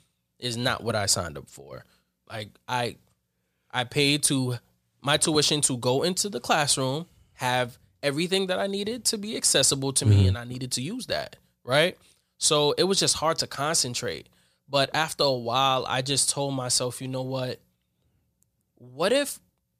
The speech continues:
Speaker 1: this pandemic doesn't end for, like, the next two to three years?" Literally, like, what if this just doesn't end for a while?
Speaker 2: I mean, we're not too far from two years.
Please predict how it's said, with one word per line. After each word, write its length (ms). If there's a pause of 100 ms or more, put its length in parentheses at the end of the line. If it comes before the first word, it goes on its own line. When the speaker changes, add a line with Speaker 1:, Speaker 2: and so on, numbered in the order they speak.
(100)
Speaker 1:
this 180
pandemic 760
doesn't 420
end 300
for, 120
like, 260
the 100
next 420
two 160
to 80
three 200
years?" 480 (1000)
Literally, 460
like, 220
what 120
if 80
this 220
just 220
doesn't 280
end 220
for 100
a 60
while? 440
Speaker 2:
I 60
mean, 140
we're 100
not 160
too 100
far 200
from 100
two 140
years. 400